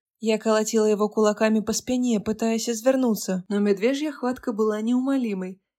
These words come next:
и мне едва ли удалось нанести Алексу существенный ущерб. "Как же ты бесишь!" процедил он сквозь зубы, когда я заехала ему по голове локтем.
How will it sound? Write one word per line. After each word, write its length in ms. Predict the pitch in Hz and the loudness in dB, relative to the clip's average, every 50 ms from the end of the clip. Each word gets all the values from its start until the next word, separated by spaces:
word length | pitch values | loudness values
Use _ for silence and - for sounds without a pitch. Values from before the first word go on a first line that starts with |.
| _ _ | _ _
и 100 | 202 202 | -2 0
мне 220 | 208 208 208 202 | 0 2 2 0
едва 400 | 202 208 208 196 190 202 240 285 | 0 -2 -6 -6 -6 -4 -4 -2
ли 160 | 320 330 320 | -2 -2 -2
удалось 420 | 302 233 226 214 208 208 233 247 - | -2 0 0 -2 0 -2 -2 -2 -2
нанести 420 | 240 220 208 202 202 - - 214 | -2 -2 -2 -4 -4 -4 -4 -2
Алексу 420 | 196 196 226 247 254 254 - 226 196 | -2 -2 -2 -2 -4 -6 -8 -10 -10
существенный 640 | 202 202 196 - 202 202 202 - 214 208 214 226 247 | -10 -10 -6 -4 -4 -4 -4 -6 -6 -4 -2 -2 -2
ущерб. 340 | 240 - - 196 180 - _ _ _ _ _ _ _ _ _ _ _ _ | -4 -4 -6 -6 -8 -8 _ _ _ _ _ _ _ _ _ _ _ _
"Как 360 | - - 214 208 202 185 190 | -16 -14 -12 -12 -12 -12 -12
же 140 | 180 196 196 | -10 -12 -12
ты 200 | 196 - 208 196 | -10 -8 -10 -10
бесишь!" 920 | 180 185 185 196 208 196 180 175 - - - 202 - - - - - _ _ _ _ _ _ _ _ | -10 -12 -10 -6 -4 -4 -4 -4 -6 -10 -12 -12 -10 -12 -12 -14 -18 _ _ _ _ _ _ _ _
процедил 560 | 233 226 220 208 - 240 240 208 220 220 208 202 | -6 -6 -6 -4 -2 -2 -2 -2 0 0 0 -2
он 120 | 196 196 | -2 -6
сквозь 300 | - - - 202 196 196 | -8 -4 0 0 0 0
зубы, 300 | 202 247 277 247 240 220 | 0 -2 0 0 0 -2
когда 300 | - 220 196 214 190 196 | -2 -4 -4 -2 0 2
я 200 | 202 220 254 262 | 2 2 0 0
заехала 500 | 240 220 202 202 208 220 - - 202 202 | 0 0 0 0 -2 -2 -4 -4 -2 -2
ему 220 | 196 196 196 196 | 0 -2 -2 -4
по 120 | - - 98 | -4 -4 -2
голове 340 | 190 202 196 196 190 214 214 | 0 2 2 2 2 0 0
локтем. 560 | 226 233 220 208 - - - 208 185 180 | 0 0 0 -2 -4 -6 -10 -10 -10 -10